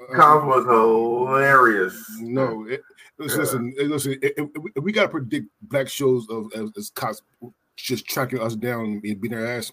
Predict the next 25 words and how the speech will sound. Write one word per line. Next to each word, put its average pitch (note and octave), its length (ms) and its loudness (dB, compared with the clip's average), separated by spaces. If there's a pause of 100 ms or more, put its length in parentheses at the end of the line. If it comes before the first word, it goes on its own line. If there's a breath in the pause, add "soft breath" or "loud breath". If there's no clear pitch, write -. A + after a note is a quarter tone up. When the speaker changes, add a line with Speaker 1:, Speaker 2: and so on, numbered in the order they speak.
(500 soft breath)
Speaker 1:
I B2+ 60 2
don't B2 120 0
want A2+ 220 -4
that G#2+ 160 -6
kind A2+ 140 -8
of F#2 60 -12
black G#2 160 -8
show. G2+ 200 -10 (400)
Me A2+ 80 -8
personally. A2 380 -14 (840 loud breath)
Speaker 2:
Yeah. D2+ 160 -10
Speaker 1:
Me C3 260 2
Speaker 2:
No, A#2+ 180 0
Speaker 1:
personally. - 280 -8 (360)
Speaker 2:
yeah, G2+ 220 -6
no, A2 140 -4
it B2+ 160 -2
wasn't C#3 360 2
that. A#2+ 200 0
It A2+ 60 2
was A#2 120 2
the A2+ 120 0
fact C3+ 260 2
that A2 100 -4
these A#2+ 240 -10